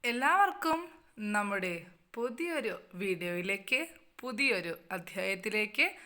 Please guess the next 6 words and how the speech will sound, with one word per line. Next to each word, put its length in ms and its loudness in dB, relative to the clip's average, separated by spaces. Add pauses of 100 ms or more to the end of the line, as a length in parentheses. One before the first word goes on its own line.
(300)
ഹൃദ്യമായ 840 2 (240)
സ്വാഗതം. 680 0 (1200)
Hello 200 6 (140)
everyone, 540 4 (680)
welcome 540 2 (140)
to 80 -2